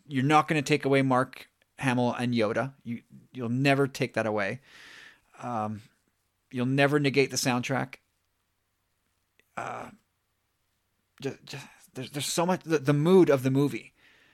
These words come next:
The thing that, the thing that Kershner does through the whole thing, the, the mood that he establishes through that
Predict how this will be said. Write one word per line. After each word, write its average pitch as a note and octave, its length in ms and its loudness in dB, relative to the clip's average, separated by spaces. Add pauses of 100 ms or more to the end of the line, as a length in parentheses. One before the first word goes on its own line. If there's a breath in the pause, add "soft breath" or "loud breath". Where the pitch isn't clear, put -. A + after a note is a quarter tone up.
(1080)
The C3+ 100 -16
thing E3 200 -2
that, D3 100 -6
the C#3+ 120 0
thing E3 240 -6
that D#3 100 -6
Kershner D#3 320 -6
does C#3+ 160 0
through D3+ 100 -6
the C3+ 120 -4
whole D#3 240 0
thing, D3+ 220 -2
the, A#2+ 100 0
the B2 200 -4
mood D3+ 200 2
that C#3 80 0
he D3 120 -2
establishes C#3 640 -2
through C3+ 280 -4
that G2+ 280 -2